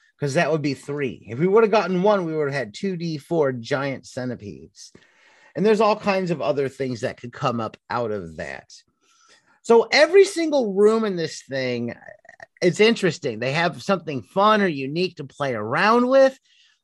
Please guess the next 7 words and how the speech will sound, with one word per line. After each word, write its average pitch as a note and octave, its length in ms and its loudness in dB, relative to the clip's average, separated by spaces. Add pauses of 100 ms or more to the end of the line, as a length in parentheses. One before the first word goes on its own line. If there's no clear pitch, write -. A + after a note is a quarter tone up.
There's D#3 280 -8
plenty B3 400 2
of F#3+ 120 0
treasure F3 400 0
of D3+ 80 -4
magic C#3 400 -4
items. C3 520 -4